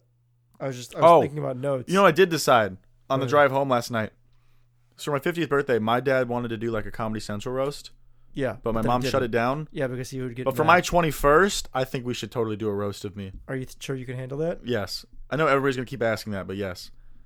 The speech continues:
Speaker 2: Only because I know I'll get to fire back at everyone. That'll be what's keeping me
Speaker 1: You
Speaker 2: going.
Speaker 1: do, but you're not gonna be able to, be able to have, like, planned responses. It's just gonna be like,
Speaker 2: To
Speaker 1: you're
Speaker 2: an
Speaker 1: gonna come with your
Speaker 2: But I feel like
Speaker 1: material.
Speaker 2: I know what, like, half of the people are gonna say. Like, it'd
Speaker 1: That's
Speaker 2: be
Speaker 1: what
Speaker 2: like,
Speaker 1: your dad thought. <laughs>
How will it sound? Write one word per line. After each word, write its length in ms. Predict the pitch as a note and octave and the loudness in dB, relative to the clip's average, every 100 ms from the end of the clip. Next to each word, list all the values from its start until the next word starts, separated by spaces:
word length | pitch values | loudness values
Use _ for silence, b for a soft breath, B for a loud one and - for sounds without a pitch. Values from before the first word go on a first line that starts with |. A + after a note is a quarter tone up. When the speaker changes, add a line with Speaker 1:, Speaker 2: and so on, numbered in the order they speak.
| - - - - | -20 -20 -4 6
Speaker 2:
Only 260 | F3+ A3 | 6 6
because 680 | E3+ D#3 E3 D3+ A#2+ G#2+ - | 2 4 8 8 8 2 -8
I 80 | C3 | -2
know 120 | C3+ | 4
I'll 60 | C#3 | 4
get 120 | D3 | 4
to 80 | B2 | 0
fire 280 | - B2 A#2 | 4 6 6
back 280 | A2+ A2 G#2 | 2 0 -2
at 80 | |
everyone. 420 | G2+ F#2+ F#2+ F#2+ F2+ _ _ _ _ - | -6 -6 -8 -10 -14 _ _ _ _ 0
That'll 180 | C3+ E3 | 6 8
be 100 | F3 | 8
what's 160 | E3 - | 4 2
keeping 260 | F3+ E3 D#3 | -2 -2 0
me 80 | |
Speaker 1:
You 40 | F3+ | 2
Speaker 2:
going. 120 | B2+ | 8
Speaker 1:
do, 280 | G3 G3 D#3+ | 10 10 6
but 300 | D3 D#3 - - | 4 2 2 -2
you're 160 | E3 | 0
not 180 | F3+ F#3 | 4 2
gonna 80 | F#3 | 2
be 60 | F3+ | 2
able 140 | E3+ D3+ | 4 2
to, 40 | C#3 D3+ | -2 0
be 80 | D#3+ | 2
able 120 | D3+ | 2
to 40 | |
have, 140 | C#3+ C#3 | 2 0
like, 220 | B2+ - | -6 -6
planned 360 | - D3 C#3+ | -4 -2 -2
responses. 880 | C3 A#2+ - C#3 C#3+ - G#2+ F#2+ - _ _ _ _ _ - | -6 -10 -4 -4 -4 -6 -12 -12 -16 _ _ _ _ _ -6
It's 160 | D3 | -4
just 180 | D3 C3 | -4 -6
gonna 160 | D3 C3+ | -6 -4
be 80 | C3+ | -2
like, 260 | B2 A#2+ | -4 -2
Speaker 2:
To 80 | - | 4
Speaker 1:
you're 80 | - | 4
Speaker 2:
an 60 | D#3+ | 4
Speaker 1:
gonna 120 | C3+ _ _ | -4 _ _
come 220 | - D#3+ | -4 -2
with 140 | D3+ C3+ | -2 -6
your 180 | C#3 C3+ | -6 -6
Speaker 2:
But 160 | C3 | -4
I 160 | - F#3+ | 4 6
feel 80 | B3 | 8
like 80 | A#3 | 8
Speaker 1:
material. 60 | F#3 | 8
Speaker 2:
I 20 | |
know 260 | D#3+ E3 | 10 8
what, 160 | D#3 C3 | 8 8
like, 200 | C3+ A#2+ | 6 6
half 280 | C3+ C3 B2+ | 4 2 2
of 40 | |
the 80 | B2+ | -4
people 240 | C3 A#2 | -4 -2
are 60 | A2+ | -2
gonna 140 | G#2+ | -2
say. 160 | G2+ A2 G2+ | -4 -4 -2
Like, 140 | B2 | 2
it'd 20 | |
Speaker 1:
That's 120 | C#3+ E3 | 4 6
Speaker 2:
be 60 | |
Speaker 1:
what 100 | F3+ | 8
Speaker 2:
like, 100 | E3 | 8
Speaker 1:
your 100 | G#3+ | 8
dad 440 | G3 A#3+ C#4 C#4 - | 8 10 12 10 8
thought. 420 | F#3+ E3+ E3+ | 8 10 8
<laughs> 40 | - | 4